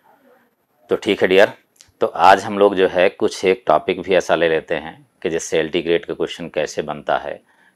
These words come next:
ठीक है ना, क्या उसमें से जो है कुछ डिफरेंट होता है जिससे क्वेश्चन के ऊपर क्वेश्चन बन जाता है, उस पर हम लोग डिस्कस कर लेते हैं, ठीक है ना। तो आज हमने जो है एक टॉपिक उठा लिया डियर,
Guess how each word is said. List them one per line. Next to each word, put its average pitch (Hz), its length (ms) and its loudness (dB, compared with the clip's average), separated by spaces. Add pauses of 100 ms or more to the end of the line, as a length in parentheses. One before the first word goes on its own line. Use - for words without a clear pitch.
ठीक - 200 -10
है 80 60 -8
ना, 82 140 -4 (120)
क्या 90 220 4
उसमें 85 360 -2
से 87 180 -6
जो 82 140 -4
है 82 100 -6
कुछ 85 240 -10
डिफरेंट 90 520 -4
होता 80 220 -2
है 80 100 -2
जिससे 82 280 -6
क्वेश्चन 85 400 -8
के 87 100 -10
ऊपर 87 220 -4
क्वेश्चन 87 400 -6
बन 76 140 -10
जाता 73 300 -6
है, 67 180 -16 (640)
उस - 160 -4
पर 95 140 0
हम 92 120 -6
लोग 87 160 -2
डिस्कस 80 360 -8
कर - 100 -8
लेते 69 280 -12
हैं, 69 220 -18 (440)
ठीक - 140 -12
है 87 60 -8
ना। 117 120 -14 (540)
तो 92 100 -4
आज 87 280 4
हमने 92 240 -2
जो 87 120 -2
है 87 140 -2
एक 87 140 -4
टॉपिक 85 300 0
उठा 82 200 -4
लिया 80 240 0
डियर, 78 300 -4